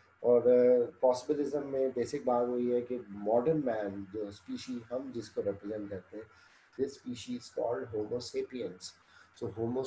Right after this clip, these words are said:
sapiens का जो मतलब है, sapiens का वर्ड रेफर करता है रीजनिंग को। So this man has actually the faculty of reasoning। We are not just following our instinct, we have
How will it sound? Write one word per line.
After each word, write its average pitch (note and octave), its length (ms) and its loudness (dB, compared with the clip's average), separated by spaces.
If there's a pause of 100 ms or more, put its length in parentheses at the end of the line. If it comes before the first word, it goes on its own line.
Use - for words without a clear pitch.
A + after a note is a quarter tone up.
(180)
sapiens E3 400 0
का E3 140 -2
जो D#3 120 -4
मतलब B2 420 -2
है, A2+ 280 -4
sapiens C#3+ 560 -4
का C3 120 -2
वर्ड A#2 360 0
रेफर A2 260 -6
करता A2 340 -10
है G#2+ 280 -6
रीजनिंग A2 460 -6
को। F#2 200 -16 (480)
So A#2+ 100 -4
this E3 300 4
man B2 400 -2 (360)
has A2 240 0 (120)
actually B2 380 -6
the A2+ 180 -8
faculty A2 540 -6
of G2+ 200 -10
reasoning। G2+ 400 -10 (180)
We A2 180 -6
are A2+ 120 -10
not C#3+ 160 -2 (200)
just C3 260 -2 (600)
following A#2 460 2
our A2+ 180 0 (180)
instinct, A2 580 -6 (600)
we C3 140 0 (280)
have B2 220 -2